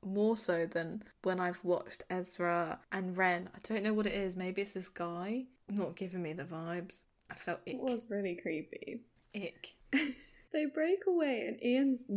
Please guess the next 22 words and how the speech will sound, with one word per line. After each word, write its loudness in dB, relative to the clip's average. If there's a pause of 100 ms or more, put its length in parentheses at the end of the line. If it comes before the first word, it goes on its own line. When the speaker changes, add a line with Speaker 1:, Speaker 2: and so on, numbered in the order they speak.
Speaker 2:
mutters -4
something. -2
I 2
also 2
was 0
so 2
grossed -2
out, 0
I 0
just -6 (200)
didn't 2
Speaker 1:
Did 8
Speaker 2:
pay 10
Speaker 1:
you 12
not 12
Speaker 2:
attention. 12
Speaker 1:
hear 12
what 10
he 6
said? 10 (120)
Speaker 2:
No. 2 (260)
Speaker 1:
<laughs> 8